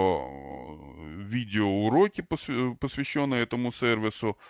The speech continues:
Э, как я обещал, в конце, э, я дам, э, вам ссылочку. А давайте я,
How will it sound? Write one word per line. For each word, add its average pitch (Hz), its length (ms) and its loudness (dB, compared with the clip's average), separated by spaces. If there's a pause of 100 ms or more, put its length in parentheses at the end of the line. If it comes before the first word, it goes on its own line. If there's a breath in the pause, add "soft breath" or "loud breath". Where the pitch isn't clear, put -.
(160 soft breath)
Э, 73 240 -2
как - 220 0
я 117 140 6
обещал, 123 420 4
в - 80 -4
конце, 143 580 4 (400 soft breath)
э, 82 300 0
я 113 280 2
дам, 107 500 4
э, - 60 -10
вам 87 1040 -2
ссылочку. 80 520 -4
А 82 60 0
давайте 131 360 2
я, 113 160 4